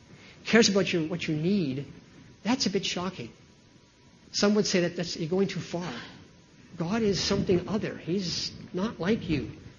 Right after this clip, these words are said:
You can't speak to him like this. And yet Jesus is telling us that's exactly what we can do. "If you then,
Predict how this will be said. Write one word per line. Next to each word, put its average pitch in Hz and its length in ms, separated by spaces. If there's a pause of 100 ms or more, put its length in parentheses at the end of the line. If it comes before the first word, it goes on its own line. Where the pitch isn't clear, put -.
(180)
You 156 80
can't 190 260
speak 214 280
to 196 100
him 151 100
like 117 220
this. - 320 (340)
And 170 100
yet 156 100
Jesus 190 420
is 165 80
telling 175 360
us - 360 (720)
that's 147 160
exactly 135 640 (300)
what - 100
we 139 80
can 127 220
do. 127 200 (1300)
"If 170 140
you 285 240
then, 135 360